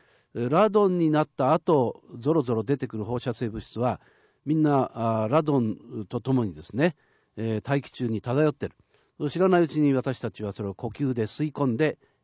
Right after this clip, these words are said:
いるわけですね。だから地面の中に入っているものは、えー、水などに溶けて、作物の栽培の時に根っこから吸収されて葉っぱとか実に入ってきますね。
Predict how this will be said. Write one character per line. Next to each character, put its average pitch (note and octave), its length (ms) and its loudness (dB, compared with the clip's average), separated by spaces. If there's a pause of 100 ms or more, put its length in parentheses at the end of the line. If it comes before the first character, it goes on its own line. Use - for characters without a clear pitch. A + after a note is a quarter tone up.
(100)
い A#2+ 120 -6
る G#2+ 60 -4
わ G2 100 -4
け - 100 -20
で C#2 80 -20
す - 140 -16
ね。 D#3+ 140 2
だ - 640 -20
か E3 80 2
ら D#3+ 60 0
地 G#3+ 120 0
面 B3+ 140 2
の F3 80 4
中 D3 180 0
に C3 80 2
入 D3 120 0
っ - 20 -4
て - 140 -8
い C3 40 0
る A#2+ 60 -2
も A2 120 -2
の G#2+ 140 -4
は、 A#2 240 2 (340)
え A#2 120 -2
ー、 A#2 40 -2
水 C#3 420 2
な D3+ 160 4
ど C3 140 2
に G2 160 -2
溶 B2 120 -2
け G2 120 -4
て、 B2+ 320 0 (420)
作 C#3 400 0
物 B2+ 380 0
の G2+ 180 -2
栽 C3 280 -4
培 B2 220 2
の A2+ 100 -2
時 G2+ 240 -8
に B2+ 240 0 (360)
根 A2+ 120 -2
っ - 40 -2
こ E3 160 -2
か C3+ 100 0
ら G2+ 100 -2
吸 C#3 200 -4
収 B2+ 180 -6
さ A#2 140 -6
れ G#2 80 -8
て G#2 220 -4
葉 G2 100 -6
っ A2+ 100 -20
ぱ C#3 120 -2
と B2+ 80 -8
か A2 120 -4
実 B2 140 0
に D#3 240 0 (240)
入 C#3+ 120 -4
っ - 20 -14
て G#2 100 -18
き G2 80 -14
ま F2 80 -8
す - 160 -18
ね。 E3+ 200 2